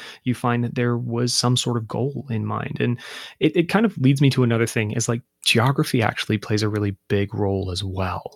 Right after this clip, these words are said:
If we're using the concrete example of a city, um,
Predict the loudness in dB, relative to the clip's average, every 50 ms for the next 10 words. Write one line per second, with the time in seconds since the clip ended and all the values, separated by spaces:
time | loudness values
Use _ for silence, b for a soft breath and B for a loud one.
0 | -2 -2 -2 -2 -2 -4 0 2 4 4 4 4 2 0 0 -2 0 2 4 4
1 | 4 4 2 2 2 2 2 0 0 0 -2 -2 -2 -2 -2 -2 0 4 6 6
2 | 6 6 4 2 B B B B B B B B B _ 2 2 4 4 4 2
3 | 2 0 -2 -2